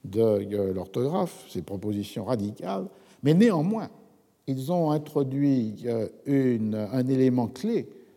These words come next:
pour cette écriture, euh, orale. Et cet élément clé, c'est, euh, euh, lié à cette nécessité d'ajuster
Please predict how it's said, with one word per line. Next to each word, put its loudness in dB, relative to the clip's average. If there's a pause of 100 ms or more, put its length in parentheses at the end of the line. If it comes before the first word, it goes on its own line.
(140)
pour 0 (240)
cette 2
écriture, -2
euh, 0 (480)
orale. 0 (640)
Et 4
cet 0
élément 4
clé, 0 (520)
c'est, 2 (180)
euh, 2 (120)
euh, -2 (320)
lié 6 (600)
à 0
cette -6
nécessité -2
d'ajuster 0